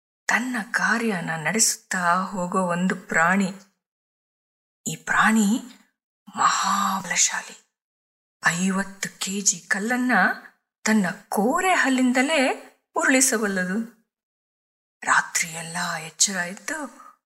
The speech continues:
ದೊಡ್ಡ ದೊಡ್ಡ ಹಳ್ಳವನ್ನೇ ತೋಡಬಲ್ಲದು. ಅತಿ ವೇಗದ ಓಟ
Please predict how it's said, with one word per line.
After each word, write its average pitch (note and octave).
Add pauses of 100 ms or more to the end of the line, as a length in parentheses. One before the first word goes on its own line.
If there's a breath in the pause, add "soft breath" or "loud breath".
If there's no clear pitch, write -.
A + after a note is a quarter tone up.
(160)
ದೊಡ್ಡ - (280)
ದೊಡ್ಡ F#3
ಹಳ್ಳವನ್ನೇ G#3
ತೋಡಬಲ್ಲದು. A3 (920)
ಅತಿ G#3
ವೇಗದ F#3
ಓಟ B3